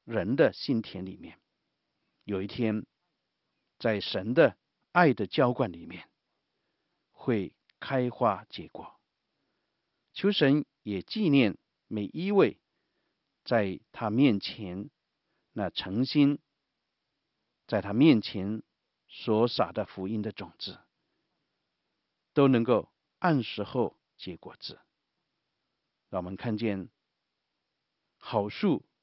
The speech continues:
结好果子这样的真理。当我们用祷告的心，把福音的真理分享给别人的时候，我们就能够看见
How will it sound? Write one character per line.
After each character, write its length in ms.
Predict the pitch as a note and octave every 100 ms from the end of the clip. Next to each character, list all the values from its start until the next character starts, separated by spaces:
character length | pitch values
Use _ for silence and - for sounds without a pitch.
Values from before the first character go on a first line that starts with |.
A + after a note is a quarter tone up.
| _
结 200 | - G2+
好 220 | F2+ F#2
果 240 | F#2 - -
子 240 | - - _ _ _ _ _ _
这 180 | - D3
样 160 | A2+ F#2+
的 100 | F2
真 300 | - F2+ -
理。 180 | - _ _ _ _ _ _ _ _ _ _ -
当 180 | D3
我 140 | C#3+ G#2
们 260 | G2 G2+ -
用 240 | D3 B2+ G#2
祷 220 | G2 F2
告 180 | D#3+ C3+
的 100 | A2+
心， 360 | - A#2 A2 - _ _ _ _ _ _ _ _
把 160 | - G2+
福 220 | - A#2+
音 160 | A#2+ A#2+
的 100 | A#2
真 300 | - C#3+ D3
理 240 | G#2+ - _ _ _ _ _ _ _ _
分 320 | _ F3+ D#3
享 220 | D3 G#2 E2
给 160 | F#2+
别 140 | - D#2+
人 180 | E2+
的 100 | E2
时 160 | - -
候， 260 | - - - _ _ _ _ _ _ _ _ -
我 120 | F#2
们 280 | F2 G2 - _
就 220 | - C3
能 140 | F#2+ G2
够 120 | G#2
看 300 | - C3+ G#2+
见 300 | B2 F#2